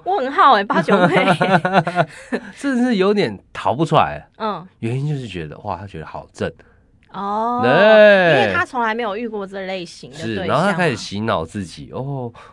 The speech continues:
Speaker 2: 我的人生因为他有了更多的不一样的惊奇，或是，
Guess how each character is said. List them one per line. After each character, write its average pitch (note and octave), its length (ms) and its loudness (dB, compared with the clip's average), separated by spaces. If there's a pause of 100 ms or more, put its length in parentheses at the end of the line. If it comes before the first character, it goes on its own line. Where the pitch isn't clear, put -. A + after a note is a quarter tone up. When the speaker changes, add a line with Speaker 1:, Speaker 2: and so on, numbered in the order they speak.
(100)
Speaker 2:
我 F2 120 -6
的 F#2+ 280 0
人 G2+ 160 -2
生 G#2 200 -4
因 G#2+ 160 -4
为 G#2+ 120 -2
他 G2 260 -2
有 F2 160 -6
了 D#2 120 -8
更 G#2 260 0
多 G2 200 -2
的 F2+ 160 -2
不 G2+ 220 -6
一 F#2 60 -6
样 G2 200 -2
的 F2 80 -6
惊 G#2+ 320 -6
奇， F2+ 600 -6
或 A#2+ 200 0
是， G#2 240 -8